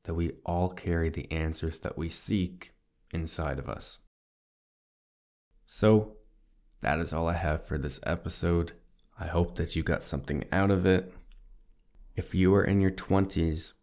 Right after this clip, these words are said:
and you're really struggling with this and you know that you want to do more, but you don't really know where to start, beginning in the new year, I'm going to be running a group program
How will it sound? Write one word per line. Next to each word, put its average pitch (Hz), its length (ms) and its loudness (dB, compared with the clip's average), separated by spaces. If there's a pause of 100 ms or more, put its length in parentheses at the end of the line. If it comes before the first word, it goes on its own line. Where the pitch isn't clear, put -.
(340)
and 87 140 -2
you're 85 120 2
really 104 300 4
struggling 92 520 2
with 82 200 -4
this 82 340 -2 (180)
and 78 100 -6
you 80 80 -2
know 104 300 4
that 117 120 6
you 101 100 6
want 107 200 8
to - 100 -4
do - 140 0
more, 80 440 2 (420)
but - 220 -10
you 69 100 -4
don't - 300 2
really 104 220 4
know 90 180 6
where 85 260 6
to 90 80 6
start, 73 600 -2 (420)
beginning 104 460 6
in 104 80 8
the 101 80 6
new 92 160 6
year, 87 420 4 (380)
I'm 87 300 2
going 85 240 4
to 85 60 0
be 85 120 2
running 82 400 4
a 80 80 0
group - 580 2
program 82 600 2